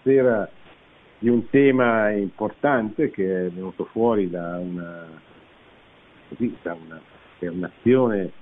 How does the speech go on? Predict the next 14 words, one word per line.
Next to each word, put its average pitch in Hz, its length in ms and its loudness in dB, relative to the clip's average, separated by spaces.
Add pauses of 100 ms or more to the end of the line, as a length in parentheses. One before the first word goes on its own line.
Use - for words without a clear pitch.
(960)
del 85 240 -10
Papa, 123 380 0
di 95 60 -4
Papa 90 240 -10
Francesco, 117 840 0
che 92 140 -4
è - 80 -6
stata 92 360 -2
molto 87 760 -4 (680)
oggetto 104 460 -4
di 82 160 -2
travisamenti 90 1000 -6
e 82 100 -10
di 82 540 -10